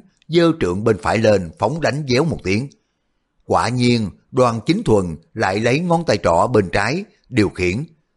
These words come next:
Đoàn Diên Khánh sử dụng cây trường này bằng nội lực theo lối nhất dương chỉ, nhưng mà lão lấy trượng làm chỉ cho nên đón đánh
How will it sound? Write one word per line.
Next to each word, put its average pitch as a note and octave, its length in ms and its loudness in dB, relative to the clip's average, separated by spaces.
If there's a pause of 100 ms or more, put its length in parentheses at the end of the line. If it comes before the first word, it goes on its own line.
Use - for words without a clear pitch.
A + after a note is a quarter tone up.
(220)
Đoàn G#2 340 0
Diên G2 160 0
Khánh A#2 260 -4
sử G#2 240 0
dụng G#2 260 0
cây C#3 200 -2
trường F#2 240 -2
này F2 260 -4 (280)
bằng A2 280 -2
nội G#2 200 2
lực F#2+ 160 0 (100)
theo G#2+ 140 0
lối A2+ 320 2 (260)
nhất C3+ 320 -4
dương G#2+ 180 2
chỉ, F2 320 0 (600)
nhưng F#3+ 160 0
mà C3+ 80 2
lão G#2 260 0
lấy F3+ 260 2
trượng G2 260 2
làm F2 240 -2
chỉ G2+ 400 0
cho A#2+ 100 0
nên G2+ 260 2
đón G#2+ 200 0
đánh B2+ 200 -2